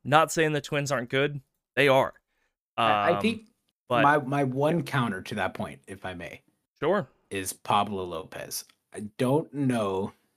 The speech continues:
Speaker 2: if the, I, Eovaldi is probably the one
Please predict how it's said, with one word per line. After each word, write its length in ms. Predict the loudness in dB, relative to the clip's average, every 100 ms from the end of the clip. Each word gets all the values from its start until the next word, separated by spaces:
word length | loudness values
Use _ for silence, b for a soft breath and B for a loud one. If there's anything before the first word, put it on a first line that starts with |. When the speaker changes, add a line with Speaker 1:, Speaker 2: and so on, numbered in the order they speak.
| _ _ _ _ _ _ -8
Speaker 2:
if 240 | -8 -6
the, 180 | -4 -6 -4
I, 200 | 0 0
Eovaldi 600 | 2 4 6 6 6 6
is 120 | 6
probably 380 | 6 4 6 6
the 160 | 6 4
one 580 | 2 2 2 2 0